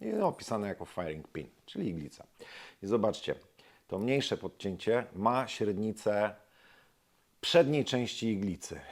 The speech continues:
Tak, umieszczamy iglicę tutaj i możemy sobie ją oskrobać w tej przedniej części. To drugie podcięcie ma średnicę trzona iglicy.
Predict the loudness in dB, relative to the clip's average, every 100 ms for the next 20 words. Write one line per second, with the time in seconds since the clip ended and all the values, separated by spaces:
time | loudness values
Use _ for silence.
0 | -18 -20 -14 2 2 2 -2 -2 -2 -2
1 | 0 0 0 -4 -6 -4 -2 6 6 6
2 | -2 -18 _ _ _ _ _ _ _ _
3 | _ _ _ _ _ -8 -4 0 0 0
4 | 0 -2 -2 0 0 -2 -4 -8 -6 -6
5 | 0 0 2 0 -2 -10 _ _ -20 -20
6 | -20 _ 2 2 2 0 0 -4 -6 -8
7 | -10 -16 -18 -12 -2 0 2 0 -2 -8
8 | -6 -6 -2 -2 -2 -8 -10 -6 -6 -4
9 | -6 4 4 4 -2 -20 _ -8 -4 -2
10 | -2 -4 -6 -8 -10